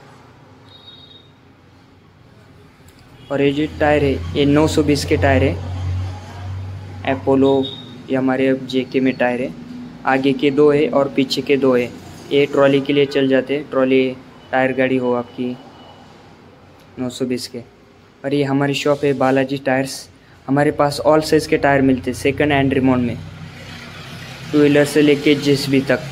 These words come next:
और ये देख सकते हो, ये आठ पच्चीस सोलह के टायर है Apollo, जेके, ये हमारे ऐसे company में टायर है, बेदाग टायर है पूरे अंदर से,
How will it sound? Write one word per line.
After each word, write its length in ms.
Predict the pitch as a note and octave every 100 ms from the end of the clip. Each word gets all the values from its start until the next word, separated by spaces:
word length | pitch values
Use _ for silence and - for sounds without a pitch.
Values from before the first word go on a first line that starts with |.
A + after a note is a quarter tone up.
| - - - - - - - - - - - - - - - - - - - - - - - D3
और 140 | C#3
ये 80 | C#3+
देख 160 | D3+ D3
सकते 260 | D3+ C#3
हो, 80 | D#3
ये 200 | D#3 D#3+
आठ 240 | - D3+ -
पच्चीस 320 | D#3 D#3+ D3
सोलह 220 | D3+ C#3+ C#3
के 120 | C#3+
टायर 240 | C#3 C3 C3
है 80 | E3+ - - - - - - - - - - - - - - - - - - - - - - - - - - - - - - - - - - - - - - - - - - - - - - - - - C#3
Apollo, 600 | C3 - C#3 C#3 C#3 C3+ - -
जेके, 420 | B2+ C#3 C3+ C#3+ C#3+
ये 160 | C#3 C3+
हमारे 320 | C3+ C3+ C#3
ऐसे 260 | B2+ C3+ C#3
company 340 | C#3 C3+ C3 C3+
में 180 | C3
टायर 220 | C3 B2+ C3+
है, 80 |
बेदाग 400 | C3+ C3+ C3+ C#3 C#3
टायर 200 | C3+ C3
है 60 |
पूरे 240 | C3+ C3 B2+
अंदर 280 | B2+ B2
से, 220 | B2 -